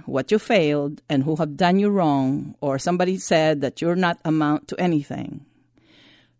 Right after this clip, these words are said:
Continue to move forward. Forget about those, shake those things, and move forward because your future is a lot brighter. Amen? And you know what? The impossible situation that you're facing right now,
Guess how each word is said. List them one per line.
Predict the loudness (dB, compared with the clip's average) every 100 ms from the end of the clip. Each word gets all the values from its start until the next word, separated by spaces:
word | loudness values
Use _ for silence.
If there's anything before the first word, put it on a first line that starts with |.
| _
Continue | -2 -2 2 4 6 4 4
to | 4
move | 6 4 2
forward. | -2 2 2 2 -2 -4 -10 -14
Forget | -4 -2 4 4
about | 6 4 2 2
those, | 2 2 -4 -8
shake | -2 4 4 4
those | 0 0 -4
things, | -2 -2 -2 -6 -14 -20 -20 -10 0
and | 2 4
move | 4 4
forward | 4 6 6 4 -2 -4
because | -4 0 0 0 -2
your | 2 6 4
future | 2 0 0 0 -2 -2 -4 -2
is | -2 -2
a | -2
lot | -2 -4 -4
brighter. | -2 -2 -4 -10 -12 -10 -4
Amen? | 0 4 4 2 -2 _ _ _
And | 0 2
you | 2
know | 2
what? | 2 4 2 0
The | 0
impossible | 0 0 -2 -2 -2 -2
situation | -2 -4 -2 0 2 2 2 0 -18 -6
that | -2 0
you're | 0
facing | 2 0 2 2
right | 2 2 2
now, | 2 2